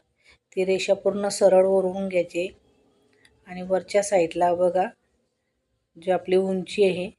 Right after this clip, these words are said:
त्याला जोडून घ्यायचं. वरती मी थोडा अर्धा इंच एक्स्ट्रा घेते आहे.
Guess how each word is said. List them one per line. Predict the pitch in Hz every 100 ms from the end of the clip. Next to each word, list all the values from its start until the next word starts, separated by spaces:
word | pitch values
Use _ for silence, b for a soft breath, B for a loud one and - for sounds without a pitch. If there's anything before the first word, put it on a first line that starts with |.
| _ _ -
त्याला | 185 185
जोडून | 180 185 180 196
घ्यायचं. | 185 156 160 170 220 _ _ _ _ _ _ _ _ _ _
वरती | 196 196 202 202
मी | 202
थोडा | 202 185
अर्धा | 190 190 180 190
इंच | 202 190 190 196 226 - _ _ _ _ _ _ _ _ _
एक्स्ट्रा | 190 - 196
घेते | 190 180 180 180
आहे. | 175